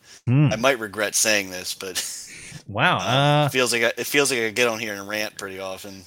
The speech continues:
Speaker 2: but I didn't
Speaker 1: well,
Speaker 2: know if you
Speaker 1: yeah,
Speaker 2: guys
Speaker 1: and
Speaker 2: had any
Speaker 1: I,
Speaker 2: questions you wanted to ask
Speaker 1: how,
Speaker 2: me.
Speaker 1: w-, I, I, I'm just interested in,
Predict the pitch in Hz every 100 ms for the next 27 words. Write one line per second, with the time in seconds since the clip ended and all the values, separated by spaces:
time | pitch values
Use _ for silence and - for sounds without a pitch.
0 | - 95 - _ - 104 107 202 233 247
1 | 170 170 156 160 - 107 104 104 104 101
2 | 170 185 202 208 151 151 143 139 147 123
3 | 123 120 - 117 117 123 - 120 131 120
4 | - 127 123 123 120 117 117 117 117